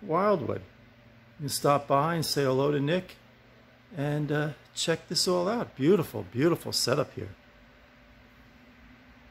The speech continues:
So, YouTube friends, that's gonna wrap it up for this episode of Richard Maybe Presents. Uh,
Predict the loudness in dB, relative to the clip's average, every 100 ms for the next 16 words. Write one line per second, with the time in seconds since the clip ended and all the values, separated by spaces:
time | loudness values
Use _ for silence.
0 | -20 -20 -20 -20 -20 -20 -20 -20 -20 -20
1 | -20 -8 10 12 12 8 4 4 2 2
2 | 0 0 0 0 0 -2 0 0 2 2
3 | 4 2 4 2 2 2 -2 4 6 8
4 | 6 6 4 6 8 6 6 6 4 -4
5 | 0 2 4 4 4 4 2 4 4 4
6 | 4 2 2 2 4 2 2 4 6 6